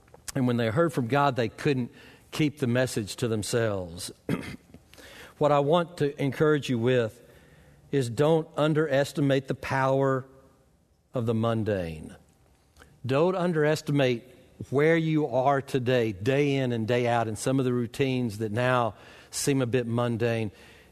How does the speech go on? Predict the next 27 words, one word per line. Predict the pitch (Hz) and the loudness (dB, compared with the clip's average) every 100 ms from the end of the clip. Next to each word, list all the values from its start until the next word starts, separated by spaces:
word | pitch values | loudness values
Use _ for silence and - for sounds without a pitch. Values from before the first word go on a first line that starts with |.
| - | -10
Jesus | 101 113 175 165 156 143 - | -4 0 0 0 -2 -4 -4
is | 143 113 | -2 -2
with | 113 147 147 147 | 0 0 0 0
you, | 131 127 | 0 0
and | 127 131 | -2 -2
he | |
wants | 127 135 139 | 0 0 -2
to | - 127 | -4 -8
teach | - 156 135 - | -2 -2 -2 -2
you, | 135 | 0
and | 127 | 0
he | 123 | 0
wants | 131 131 - | 0 -2 -4
to | 120 | -4
bring | 107 131 135 | 0 0 0
certain | 127 139 139 120 | -2 -4 -4 -4
things | 139 135 120 | -2 0 -2
about | 110 120 127 123 - - 139 | 0 2 2 0 -10 -10 -4
in | 127 | -2
your | 123 | 0
life | 120 131 127 127 | 0 0 -2 -2
in | 117 | -2
the | 117 | 0
midst | 127 131 113 - - - - - - - - | 2 0 -2 -8 -12 -20 -20 -20 -20 -20 -10
of | 131 123 | -4 0
all | 120 131 123 | 2 2 2
this. | 113 127 113 92 - - - | 2 2 0 -2 -6 -8 -10